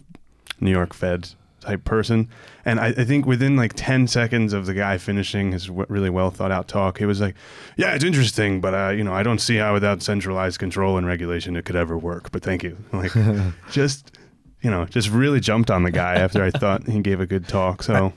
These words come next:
Speaker 2: and I think part of the reason why we wanted to do this episode is, uh, the hype, for, it felt like you couldn't escape Bitcoin,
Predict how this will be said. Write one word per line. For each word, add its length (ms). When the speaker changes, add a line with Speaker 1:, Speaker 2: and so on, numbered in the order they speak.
Speaker 2:
and 80
I 60
think 180
part 100
of 60
the 60
reason 340
why 120
we 80
wanted 200
to 60
do 200
this 240
episode 460
is, 280
uh, 180
the 80
hype, 540
for, 180
it 120
felt 180
like 160
you 60
couldn't 320
escape 720
Bitcoin, 680